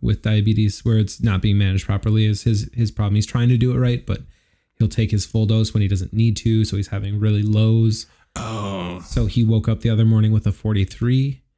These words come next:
Speaker 2: Oh,
Speaker 1: And
Speaker 2: okay.
Speaker 1: if you know anything about blood sugar, thirty is when you go into a coma.
Speaker 2: Oh, shit. Okay.
Speaker 1: So, um, so my dad's out there right now with him, and they'll be out there till the twenty-sixth.
Speaker 2: Oh, okay.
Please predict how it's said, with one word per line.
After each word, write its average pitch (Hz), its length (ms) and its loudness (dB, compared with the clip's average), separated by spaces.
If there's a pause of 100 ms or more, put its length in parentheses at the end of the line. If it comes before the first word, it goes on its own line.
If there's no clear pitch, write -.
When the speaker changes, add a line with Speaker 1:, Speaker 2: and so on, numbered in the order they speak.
(200)
Speaker 2:
Oh, 113 120 -2
Speaker 1:
And 107 100 2
Speaker 2:
okay. 101 100 2
Speaker 1:
if 104 180 -2
you 117 100 2
know 110 180 4
anything 113 320 2
about 113 200 0
blood 110 300 2
sugar, 117 460 2 (640)
thirty 113 320 0
is 101 200 0
when 110 120 4
you 107 60 4
go 107 160 2
into 104 140 2
a 98 40 2
coma. 113 320 0 (320)
Speaker 2:
Oh, 143 320 -8
shit. 139 400 -4
Okay. 139 120 -4 (100)
Speaker 1:
So, 104 180 2 (680)
um, 113 340 4
so 123 140 0
my 117 80 2
dad's 123 240 2
out 117 140 0
there 117 120 0
right 110 140 2
now 107 160 4
with 104 120 0
him, 107 220 4
and 113 320 4
they'll 113 160 2
be 113 120 0
out 98 140 0
there 113 200 2
till 104 360 0
the 95 100 0
twenty-sixth. - 680 -2 (300)
Speaker 2:
Oh, 110 100 0
okay. 101 240 -8